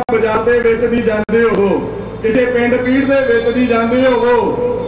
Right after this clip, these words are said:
ਤੇ ਤੁਹਾਡਾ ਕੋਈ ਸੱਜਣ, ਕੋਈ ਭਰਾ, ਕੋਈ ਰਿਸ਼ਤੇਦਾਰ, ਕੋਈ ਤੁਹਾਡਾ ਪ੍ਰੇਮ ਆ, ਉਹ ਤੁਹਾਨੂੰ ਪਿੱਛੋਂ ਆਉਂਦਿਆਂ ਹੋਇਆਂ ਹੀ ਤੁਹਾਡੇ ਨਜ਼ਦੀਕ ਆ ਕੇ ਫਤਿਹ ਬੁਲਾ ਦਿੰਦਾ। ਤੇ ਤੁਸੀਂ ਉਹਨੂੰ ਕਹਿੰਦੇ, "ਭਾਊ, ਤੈਨੂੰ ਸਿਆਣ ਆ ਗਈ?"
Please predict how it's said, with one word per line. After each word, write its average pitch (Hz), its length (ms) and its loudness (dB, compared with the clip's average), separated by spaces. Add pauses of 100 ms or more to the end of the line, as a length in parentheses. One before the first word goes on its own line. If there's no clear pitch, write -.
(140)
ਤੇ 240 120 0
ਤੁਹਾਡਾ 233 460 0
ਕੋਈ 247 300 0
ਸੱਜਣ, 240 460 0
ਕੋਈ 247 300 0
ਭਰਾ, 226 500 -2
ਕੋਈ 240 180 2
ਰਿਸ਼ਤੇਦਾਰ, 233 720 0
ਕੋਈ 233 260 0
ਤੁਹਾਡਾ 226 500 -2 (360)
ਪ੍ਰੇਮ 240 320 0
ਆ, - 180 -6 (720)
ਉਹ 254 180 2
ਤੁਹਾਨੂੰ 254 420 0
ਪਿੱਛੋਂ 262 360 0
ਆਉਂਦਿਆਂ 262 360 2
ਹੋਇਆਂ 277 380 0
ਹੀ 262 100 0 (480)
ਤੁਹਾਡੇ 233 480 0
ਨਜ਼ਦੀਕ 240 460 0
ਆ 233 120 -2
ਕੇ 240 100 0
ਫਤਿਹ 226 300 0 (100)
ਬੁਲਾ 214 260 -2
ਦਿੰਦਾ। 196 440 -2 (420)
ਤੇ 214 140 -2
ਤੁਸੀਂ 220 260 2
ਉਹਨੂੰ 254 260 2
ਕਹਿੰਦੇ, 254 260 2
"ਭਾਊ, 262 260 0
ਤੈਨੂੰ 262 340 2
ਸਿਆਣ 214 420 -2
ਆ 226 140 -2
ਗਈ?" 277 340 0